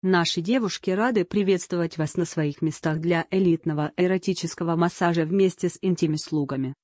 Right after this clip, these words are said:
которые удивят вас и позволят успокоить нервы и мысли. Куртизанки также могут приехать к вам куда угодно. Познакомьтесь с нашими эскортницами, и они дадут вам впечатления,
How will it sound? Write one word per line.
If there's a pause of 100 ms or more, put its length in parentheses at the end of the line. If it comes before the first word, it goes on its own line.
которые
удивят
вас
и
позволят
успокоить
нервы
и
мысли. (420)
Куртизанки
также
могут
приехать
к
вам
куда
угодно. (420)
Познакомьтесь
с
нашими
эскортницами, (160)
и
они
дадут
вам
впечатления,